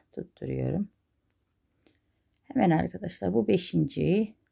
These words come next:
tamamladık. Bakın bu şekilde beş tane yaptık. Bir zincirle ters tarafına dönüyorum. Sık iğne ile bu şekilde buraya sabitledim ve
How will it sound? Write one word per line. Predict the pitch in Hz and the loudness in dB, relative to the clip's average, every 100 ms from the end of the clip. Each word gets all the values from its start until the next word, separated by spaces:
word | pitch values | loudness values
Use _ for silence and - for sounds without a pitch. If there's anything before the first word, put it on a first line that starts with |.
| _ | _
tamamladık. | - 214 170 143 143 139 135 - | -4 2 4 4 2 0 -4 -8
Bakın | 156 - 143 | -10 -6 -6
bu | 151 | -6
şekilde | 156 - 147 156 | -10 -10 -8 0
beş | 180 175 | 0 0
tane | - 127 131 | -4 -4 0
yaptık. | 151 175 - 160 160 _ _ - - _ 285 | 2 2 0 -6 -8 _ _ -20 -20 _ 2
Bir | 247 | 4
zincirle | 214 190 160 156 143 - | 6 2 2 2 0 -2
ters | - 226 226 | 2 0 0
tarafına | - 220 208 220 214 | -4 0 0 2 0
dönüyorum. | 208 175 143 147 151 _ _ _ _ _ _ _ _ _ _ _ _ _ _ _ | 2 0 0 -4 -8 _ _ _ _ _ _ _ _ _ _ _ _ _ _ _
Sık | - - | -20 2
iğne | 247 220 175 | 6 6 6
ile | 147 165 | 2 -2
bu | |
şekilde | - 170 - 147 160 | -4 -6 -2 -4 -2
buraya | 156 135 | 0 -2
sabitledim | - 180 190 202 208 214 190 202 202 _ _ _ _ _ _ | -2 2 2 2 0 0 2 2 0 _ _ _ _ _ _
ve | 196 190 185 | 4 6 6